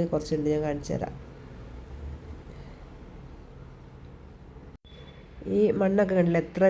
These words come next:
ലൂസാന്ന് നോക്കിക്കേ. ഇതിൽ ഈ ഉമിയും മണലും, മണ്ണ് കുറച്ചേ ഇടുന്നുള്ളൂ, ബാക്കി കൂടുതൽ ഉമിയും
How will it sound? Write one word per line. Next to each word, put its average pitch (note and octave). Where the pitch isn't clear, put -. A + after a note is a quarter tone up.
ലൂസാന്ന് F3
നോക്കിക്കേ. E3
ഇതിൽ F3+
ഈ -
ഉമിയും G3
മണലും, E3+
മണ്ണ് G3+
കുറച്ചേ G3
ഇടുന്നുള്ളൂ, D3+
ബാക്കി D#3
കൂടുതൽ F3+
ഉമിയും F3+